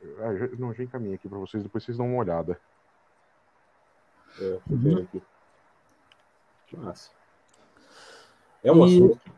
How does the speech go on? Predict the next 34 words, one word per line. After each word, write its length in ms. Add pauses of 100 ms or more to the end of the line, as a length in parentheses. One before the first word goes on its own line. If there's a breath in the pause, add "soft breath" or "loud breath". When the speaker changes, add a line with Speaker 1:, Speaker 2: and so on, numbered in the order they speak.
(260)
Speaker 2:
dá 160
bastante 540 (480)
Speaker 3:
Ô, 120
César, 360
sua 260
opinião 420
Speaker 2:
Legal. 60
Speaker 3:
sobre 340
o, 580 (280)
os 100
movimentos 500
antifas 460
lá 120
da 60
região 400
sul, 400 (240)
né, 260
exclusivamente 720
o 40
Grêmio, 460 (180)
tá? 180
Eu 80
não 100
sei 220
como 160
é 40
que 100
é 40
o 40
internacional, 680
o 120
movimento 460
do 80
internacional, 720